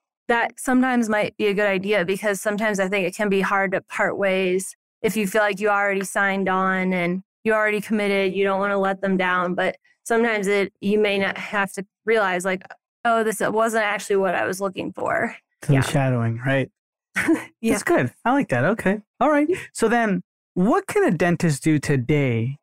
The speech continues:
Speaker 2: to improve their marketing or their business?
Speaker 1: Yeah. Um, well, I mean, I think most of my friends, I've seen a lot of my friends start their own practice.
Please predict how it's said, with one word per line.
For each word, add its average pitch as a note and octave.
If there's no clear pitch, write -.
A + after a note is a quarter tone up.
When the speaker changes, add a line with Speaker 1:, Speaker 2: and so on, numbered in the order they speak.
Speaker 2:
to D3
improve C3+
their C#3
marketing C3
or A#2+
their A#2+
business? A2+
Speaker 1:
Yeah. D4+
Um, C#4
well, A3
I C4+
mean, C#4+
I C#4
think C#4+
most A#3
of D4
my C#4
friends, G#3
I've G3
seen G#3
a G3
lot F#3+
of G3
my G3
friends F#3
start F#3+
their G3+
own G3+
practice. -